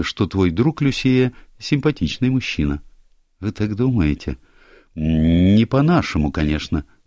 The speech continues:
пояснила свою мысль мисс Эймори, «но очень симпатично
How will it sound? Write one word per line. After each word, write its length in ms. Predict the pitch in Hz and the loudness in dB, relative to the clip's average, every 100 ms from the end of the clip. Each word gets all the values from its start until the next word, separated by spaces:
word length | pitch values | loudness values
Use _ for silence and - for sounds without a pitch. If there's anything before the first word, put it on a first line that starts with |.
| - | -6
пояснила 460 | 78 69 - 90 110 | -4 -4 -2 0 -2
свою 320 | - 73 67 | -2 -4 -2
мысль 340 | 69 92 - | -2 -2 -2
мисс 340 | 73 69 - - | -2 -2 -4 -2
Эймори, 440 | 73 69 71 71 - - - _ | -2 0 -2 -4 -8 -20 -20 _
«но 420 | 98 104 165 180 | 0 2 2 2
очень 320 | 143 110 - 139 | 2 0 -2 -2
симпатично 800 | 120 95 85 80 76 - 80 | -2 0 0 -2 -4 -2 -4